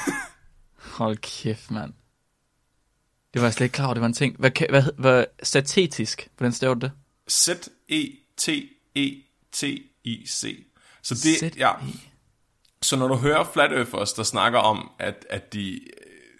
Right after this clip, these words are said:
Speaker 1: at de gerne vil se beviserne, men at de så stadigvæk forkaster de beviser, der bliver vist til dem. Og de også snakker om, øh, alle de her sådan,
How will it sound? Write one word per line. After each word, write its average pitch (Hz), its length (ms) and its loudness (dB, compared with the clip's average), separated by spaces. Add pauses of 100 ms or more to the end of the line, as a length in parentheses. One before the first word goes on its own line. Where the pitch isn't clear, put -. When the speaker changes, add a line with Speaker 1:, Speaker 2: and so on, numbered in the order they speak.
(460)
Speaker 1:
at 117 220 -8
de 120 140 2
gerne 123 220 4
vil 131 100 0
se 131 260 2
beviserne, 120 800 -2
men 113 180 -2
at 104 140 -2
de 113 60 -8
så 113 140 -2
stadigvæk 120 420 0
forkaster - 560 0
de 101 160 -6
beviser, 113 440 -2
der - 180 -6
bliver 101 160 -2
vist 127 420 -6
til - 120 -6
dem. - 80 -16 (1160)
Og 107 280 0
de 113 140 2
også 117 280 4
snakker 120 340 4
om, 107 520 4
øh, 87 280 -2 (100)
alle 117 260 2
de 120 100 -2
her 104 360 6
sådan, 87 480 -6